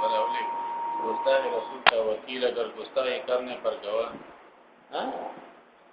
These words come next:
Speaker 1: یہ گستاخ رسول کی پر وکیل چې کوم دی په گستاخی باندې گواه غواړي، نو گواه ته ضرورت شته، یو مقدمې مثلاً د گستاخ رسول باندې.
Speaker 2: گستاخ رسول خو دنیا اورېدې کوي، چې شیطان ته ساجد.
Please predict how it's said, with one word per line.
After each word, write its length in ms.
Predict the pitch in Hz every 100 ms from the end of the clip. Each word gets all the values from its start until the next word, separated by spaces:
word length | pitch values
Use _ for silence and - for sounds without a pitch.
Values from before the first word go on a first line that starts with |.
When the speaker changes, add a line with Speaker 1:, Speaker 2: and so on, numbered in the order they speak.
| - - - - - - - 165 190 190
Speaker 1:
یہ 200 | 156 175 151
گستاخ 380 | 135 - 135 127 127
رسول 320 | 120 - 156 - - - - - -
کی 280 | 135 131 123 -
پر 100 | 123 120 120
وکیل 300 | 117 147 151
چې 60 | 139 123
کوم 180 | 120 123
دی 100 | 147
په 140 | 131 113
گستاخی 400 | 110 113 113 139 131
باندې 200 | 120 117 107
گواه 260 | 110 123 117
غواړي، 260 | 127 131 120
نو 60 | 117 107 101
گواه 200 | 101 117
ته 60 | 113 -
ضرورت 280 | 104 113 113
شته، 160 | - 127
یو 280 | 120 113 107
مقدمې 500 | - 107 104 113 117 113
مثلاً 340 | 113 113 110 113 107
د 20 | - - - - - - -
گستاخ 320 | 107 - 101 101 95
رسول 260 | - - -
باندې. 220 | 85 - - - - - -
Speaker 2:
گستاخ 320 | 135 - 131 139
رسول 340 | 127 123 196 143
خو 120 | 117 127
دنیا 300 | 120 127 139
اورېدې 320 | 147 135 131 202
کوي، 140 | 131 -
چې 140 | -
شیطان 300 | 180 165 156 143 131
ته 60 | -
ساجد. 340 | 123 - 107